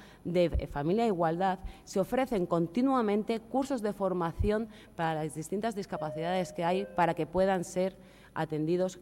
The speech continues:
correctamente. ¿Usted ha hecho alguno como trabajador de este ayuntamiento? No obligamos a nadie, damos libertad para hacerlos, pero se les ofrecen.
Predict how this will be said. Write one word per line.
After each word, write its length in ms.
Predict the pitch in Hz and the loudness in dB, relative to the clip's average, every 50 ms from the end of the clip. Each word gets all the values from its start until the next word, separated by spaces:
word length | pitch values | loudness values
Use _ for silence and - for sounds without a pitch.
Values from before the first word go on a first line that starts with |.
| - - | -18 -10
correctamente. 840 | - 180 175 175 170 165 - 165 147 165 165 160 156 143 127 120 - - - | -6 -4 -2 -2 -2 -2 -2 -2 0 2 2 0 0 -2 -6 -6 -6 -10 -12
¿Usted 220 | 156 - - 143 | -10 -4 -4 -2
ha 60 | 160 156 | -2 0
hecho 100 | - 233 | 2 2
alguno 260 | 233 - 160 196 240 | 2 2 0 -2 -2
como 160 | - 320 254 | -2 -2 -2
trabajador 360 | - - 165 160 - 160 156 | -2 -2 -2 -2 -2 -2 -2
de 60 | 151 | -2
este 120 | 147 - 147 | -2 -2 -4
ayuntamiento? 560 | 143 143 139 135 139 147 175 - 269 330 403 - - - - - - - - - | -4 -4 -4 -4 -4 -4 -4 -4 -4 -6 -6 -8 -16 -20 -20 -20 -20 -20 -10 -2
No 140 | - 190 202 | 2 2 4
obligamos 420 | 214 226 208 185 185 170 156 143 | 4 4 4 4 4 2 2 -2
a 60 | 156 156 | -2 -2
nadie, 340 | 175 190 196 170 156 139 127 135 | 0 0 0 0 -2 -2 -4 -4
damos 220 | 151 165 180 180 | -4 -4 -2 -2
libertad 340 | 208 180 170 156 - 185 170 | -2 -2 -2 0 0 -2 0
para 140 | 170 156 143 | 0 -2 -2
hacerlos, 360 | 139 - 175 175 156 143 - | -2 -4 -6 -4 -4 -6 -6
pero 200 | - 175 156 147 | -6 -6 -6 -6
se 100 | - 156 | -8 -8
les 160 | 135 - - | -10 -8 -8
ofrecen. 500 | 120 - 147 139 131 - - - 113 120 | -8 -6 -4 -6 -4 -4 -4 -6 -6 -6